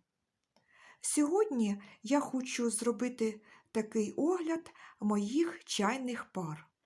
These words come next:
Коли я робила показ своїх поличок з посудом, мені багато хто написав, що хотів би ще раз окремо подивитися на мої чайні пари.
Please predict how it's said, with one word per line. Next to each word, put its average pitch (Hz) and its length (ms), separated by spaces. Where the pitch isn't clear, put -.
Коли 302 280
я 277 220
робила 233 560
показ 247 400
своїх 220 460
поличок 302 640
з - 80
посудом, 180 680
мені 320 240
багато 262 460
хто 240 240
написав, 226 720
що - 200
хотів 254 500
би 233 240
ще - 280
раз 220 340
окремо 302 480
подивитися 226 720
на 196 120
мої 190 320
чайні 240 460
пари. 156 460